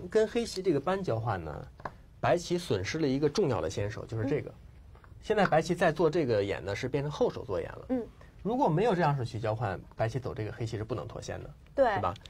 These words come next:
Speaker 2: 因为我这一挡，
Speaker 1: 等于
Speaker 2: 他这个就死了。
Speaker 1: 白棋这个扳是要扳，
Speaker 2: 嗯。
Speaker 1: 但是次序有问题。这时候白棋应该先尖顶。如果先尖顶的话呢，黑棋应该说想吃白棋啊，不容易。黑棋只有团。
Speaker 2: 嗯，然后我拐。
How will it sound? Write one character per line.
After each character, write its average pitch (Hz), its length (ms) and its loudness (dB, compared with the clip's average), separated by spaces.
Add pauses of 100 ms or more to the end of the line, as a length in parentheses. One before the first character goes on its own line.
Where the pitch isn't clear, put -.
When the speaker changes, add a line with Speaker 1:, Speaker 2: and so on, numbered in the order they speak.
(160)
Speaker 2:
因 254 140 2
为 - 80 8
我 - 80 6
这 392 140 4
一 415 160 8
挡， - 240 -4
Speaker 1:
等 202 80 -14
于 - 20 -14
Speaker 2:
他 370 140 0
这 427 200 8
个 202 80 0
就 226 100 2
死 - 240 -6
了。 185 400 -2
Speaker 1:
白 165 140 6
棋 247 100 -2
这 233 120 2
个 180 80 2
扳 233 240 4
是 208 120 0
要 104 120 4
扳， 135 220 0
Speaker 2:
嗯。 - 40 -8
Speaker 1:
但 147 140 0
是 143 80 2
次 185 220 -2
序 113 140 -4
有 64 80 -6
问 82 160 -8
题。 - 220 -12 (140)
这 190 120 0
时 143 100 -2
候 131 40 -2
白 120 140 -4
棋 143 120 -6
应 143 60 -2
该 147 80 2
先 190 240 0
尖 175 220 0
顶。 170 100 -10 (580)
如 214 140 4
果 247 100 8
先 240 220 6
尖 240 160 6
顶 135 160 0
的 92 80 -2
话 110 200 0
呢， 90 360 -2
黑 131 140 -2
棋 113 200 -6
应 113 120 -2
该 113 120 -2
说 113 200 -4
想 90 200 -4
吃 123 200 -4
白 98 160 -4
棋 95 220 -10
啊， 90 180 -6
不 117 80 -2
容 87 180 -4
易。 - 100 -12 (540)
黑 135 140 -2
棋 127 120 0
只 120 120 0
有 110 100 4
团。 85 300 -4 (380)
Speaker 2:
嗯， 226 220 -2 (500)
然 196 120 -6
后 202 80 -2
我 196 100 -2
拐。 - 180 0